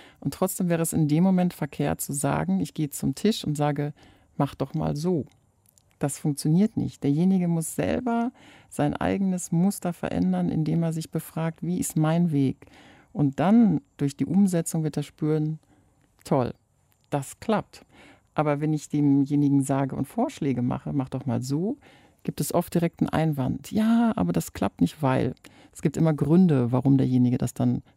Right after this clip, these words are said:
verneint. Ist auch logisch, weil er sieht das aus seiner eigenen Perspektive. Wenn ich ihm Fragen stelle, dann muss er für sich überlegen, "Ja, wie könnte ich das verändern?" Und das bringt ihn nach vorne und zu seinem Ziel.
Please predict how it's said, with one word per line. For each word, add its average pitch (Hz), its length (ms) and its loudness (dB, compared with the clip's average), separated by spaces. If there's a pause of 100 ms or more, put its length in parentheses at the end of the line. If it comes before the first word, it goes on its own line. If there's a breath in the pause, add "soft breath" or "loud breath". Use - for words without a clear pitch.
verneint. 127 680 2 (160)
Ist - 160 -6
auch 147 140 -4
logisch, 180 480 0
weil 127 180 -2
er 147 220 -2
sieht 147 180 -6
das 151 140 -4
aus - 260 -6
seiner 165 380 0
eigenen 156 240 -2
Perspektive. - 760 -4 (880 loud breath)
Wenn 147 140 4
ich 139 80 0
ihm 139 120 0
Fragen 143 360 -4
stelle, 226 480 0 (400)
dann 151 100 2
muss 156 220 2
er 156 60 -2
für - 160 -2
sich 170 280 0
überlegen, 165 560 2
"Ja, 156 220 2
wie 131 80 -4
könnte 160 260 -2
ich - 80 -16
das 160 180 -2
verändern?" 180 580 4
Und - 240 -2
das - 280 0
bringt 170 300 0
ihn 147 80 4
nach 131 120 4
vorne 170 420 2
und - 140 0
zu 139 80 -4
seinem 143 260 -2
Ziel. 131 320 -6